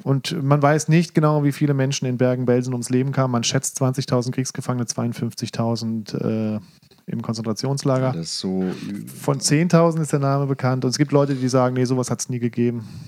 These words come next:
Speaker 1: Und da müsste man einfach sagen, einmal im Jahr
Speaker 2: Wir
Speaker 1: müssen
Speaker 2: wussten
Speaker 1: wir
Speaker 2: von
Speaker 1: da alle mal
Speaker 2: nichts.
Speaker 1: hin. Ja, das ist die
Speaker 2: Mhm.
Speaker 1: billigste Ausrede. Wir wussten von nichts. Das war so eine Industrie, da haben so viele Leute gearbeitet, das muss bekannt gewesen sein.
Speaker 2: Sowas spricht sich rum, Alter. Gerade <laughs> auf dem, äh,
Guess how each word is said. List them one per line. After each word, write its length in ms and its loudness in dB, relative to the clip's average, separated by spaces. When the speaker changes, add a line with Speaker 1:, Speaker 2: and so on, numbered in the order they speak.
Speaker 1:
Und 200 -4
da 140 6
müsste 380 0
man 120 -2
einfach 280 -2
sagen, 260 0
einmal 300 0
im 80 -2
Jahr 160 0
Speaker 2:
Wir 60 2
Speaker 1:
müssen 160 -2
Speaker 2:
wussten 280 -2
Speaker 1:
wir 40 -10
Speaker 2:
von 140 0
Speaker 1:
da 60 0
alle 240 4
mal 160 0
Speaker 2:
nichts. 200 -2
Speaker 1:
hin. 80 -4
Ja, 60 2
das 120 0
ist 100 2
die 60 4
Speaker 2:
Mhm. 60 2
Speaker 1:
billigste 360 4
Ausrede. 220 0
Wir 100 4
wussten 360 0
von 200 0
nichts. 200 -2
Das 180 -2
war 80 6
so 120 4
eine 120 2
Industrie, 580 4
da 140 4
haben 100 0
so 100 4
viele 200 2
Leute 260 2
gearbeitet, 680 0
das 140 -8
muss 320 4
bekannt 340 -2
gewesen 320 -2
sein. 180 -2
Speaker 2:
Sowas 280 -4
spricht 240 -8
sich 200 -8
rum, 220 2
Alter. 320 0
Gerade 540 2
<laughs> 520 -20
auf 200 -4
dem, 220 0
äh, 340 2